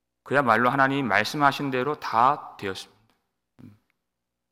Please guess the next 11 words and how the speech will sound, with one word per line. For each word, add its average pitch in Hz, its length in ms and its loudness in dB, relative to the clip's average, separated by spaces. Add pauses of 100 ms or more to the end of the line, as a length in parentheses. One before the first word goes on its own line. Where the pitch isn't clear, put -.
(840)
하나님의 160 380 0
뜻대로 156 480 0
되지 127 280 0
않는 120 260 2
것처럼 139 440 2
보여지는 127 500 2
현실일 120 1200 -4
때가 123 160 0
많습니다. 95 600 -8
그러나 131 360 -6
결국 110 400 -6